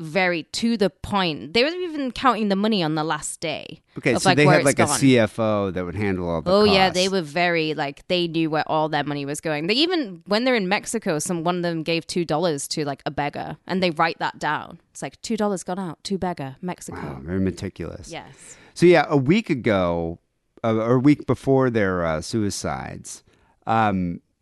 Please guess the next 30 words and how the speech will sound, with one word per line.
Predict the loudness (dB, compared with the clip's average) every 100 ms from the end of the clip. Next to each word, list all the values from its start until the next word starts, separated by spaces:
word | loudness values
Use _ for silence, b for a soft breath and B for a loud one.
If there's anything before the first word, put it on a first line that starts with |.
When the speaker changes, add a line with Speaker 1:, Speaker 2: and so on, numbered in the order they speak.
| _ -20 _
Speaker 2:
they, | -4 2 4 4
uh, | 4 2
went | 2 2
out | 0
for | 0 0
a |
Last | 2 2 2 2
Supper. | 0 -2 -2 -8 -10 -14 _ 0
And | 2
that, | 4 2 0
and | 0
so | 0 -4
what | -4 0
you | 0
were | 2
just | -2 0
talking | 0 0 -2
about, | -2 -2 -2
but | 0
it | 2
was | 4
at | 2 4
a | 4
Marie | 4 6 6 4
Callender's | 2 2 4 2 2 -2 -2
restaurant | -2 -2 -4 -4
in | -6
Carlsbad. | -2 0 0 -2 -8 -8 -8
So | -6
Carlsbad's, | 0 2 4 4 4 2 -4 -10